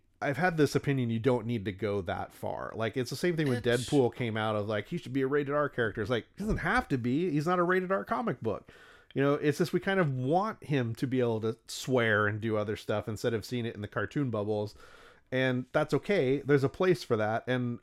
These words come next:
Speaker 1: uh,
Speaker 2: They
Speaker 1: you
Speaker 2: were
Speaker 1: know,
Speaker 2: able to
Speaker 1: props
Speaker 2: make it,
Speaker 1: to
Speaker 2: they were
Speaker 1: Ryan
Speaker 2: able to make it
Speaker 1: Reynolds, they
Speaker 2: sufficiently dark without,
Speaker 1: Sure.
Speaker 2: you know, I, I, and, and granted, it, it still retained its, its R rating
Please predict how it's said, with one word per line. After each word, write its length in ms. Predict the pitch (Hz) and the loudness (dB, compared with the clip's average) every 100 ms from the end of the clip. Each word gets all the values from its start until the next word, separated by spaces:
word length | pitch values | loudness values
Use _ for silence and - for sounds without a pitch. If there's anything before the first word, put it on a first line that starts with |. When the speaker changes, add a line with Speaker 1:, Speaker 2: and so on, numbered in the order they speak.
| - | -12
Speaker 1:
uh, 300 | - - - | -12 -10 -6
Speaker 2:
They 80 | 247 | -4
Speaker 1:
you 60 | |
Speaker 2:
were 120 | 294 277 | 2 2
Speaker 1:
know, 60 | |
Speaker 2:
able 100 | 214 | 2
to 40 | 214 | 4
Speaker 1:
props 140 | 170 | 4
Speaker 2:
make 80 | 202 208 | 4 4
it, 20 | |
Speaker 1:
to 60 | 170 | 6
Speaker 2:
they 20 | |
were 40 | |
Speaker 1:
Ryan 240 | 143 147 143 | 8 6 6
Speaker 2:
able 20 | |
to 60 | 147 | 4
make 60 | |
it 40 | 151 | 4
Speaker 1:
Reynolds, 260 | 131 110 | 4 2
they 160 | 131 127 | 2 4
Speaker 2:
sufficiently 400 | - 185 160 139 | 2 -2 -6 -6
dark 440 | 107 120 120 - | -4 -2 -2 -4
without, 520 | 120 - 110 107 - - - - | -8 -4 -4 -4 -8 -12 -12 -12
Speaker 1:
Sure. 360 | - 170 85 - _ | 2 4 4 -2 _
Speaker 2:
you 140 | 143 | -12
know, 200 | 120 117 107 | -8 -8 -4
I, 80 | 131 | -4
I, 20 | |
and, 400 | 127 143 147 135 | -2 -4 -4 -6
and 240 | 151 131 | -8 -10
granted, 340 | - 165 165 143 | -6 -6 -6 -10
it, 100 | - | -10
it 120 | 131 | -14
still 200 | - 156 | -10 -6
retained 440 | 143 143 135 123 113 | -6 -6 -8 -10 -10
its, 200 | - - | -14 -12
its 240 | 117 - | -12 -8
R 180 | 107 120 | -6 -6
rating 360 | 110 107 104 | -4 -4 -4